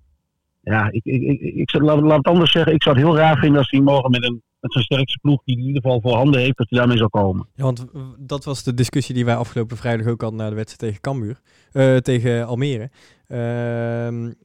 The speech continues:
Speaker 2: zou je dan b-, niet bijvoorbeeld wat, eh, jongens die nu, eh, na quarantaine ziek zijn terugkomen, wedstrijdritme laten op-,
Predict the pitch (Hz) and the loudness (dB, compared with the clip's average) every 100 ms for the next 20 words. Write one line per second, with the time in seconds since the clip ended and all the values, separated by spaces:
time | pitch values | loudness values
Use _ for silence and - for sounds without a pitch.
0 | - - _ _ _ 143 147 147 135 131 | -20 -20 _ _ _ -6 0 0 2 0
1 | 127 127 135 143 131 113 135 131 - 123 | -2 -4 -4 -4 -4 -2 -2 -2 -4 -6
2 | 120 - 123 117 120 139 123 - 120 120 | -6 -6 -6 -2 0 0 -2 -4 -4 -2
3 | 117 117 117 120 113 113 117 117 113 107 | -2 -2 -4 -6 -6 -6 -6 -4 -4 -6
4 | 104 117 - 123 135 120 113 139 123 120 | -12 -20 -18 -10 -6 -6 -4 -4 -2 -2
5 | 120 120 110 135 - 123 113 113 - 151 | -4 -6 -4 -4 -4 -4 -4 -4 -4 -4
6 | - 139 123 117 160 - 208 160 131 123 | 0 -2 0 -2 -4 -4 -6 -4 -4 -4
7 | 120 113 107 101 110 104 | -4 -4 -6 -6 -8 -10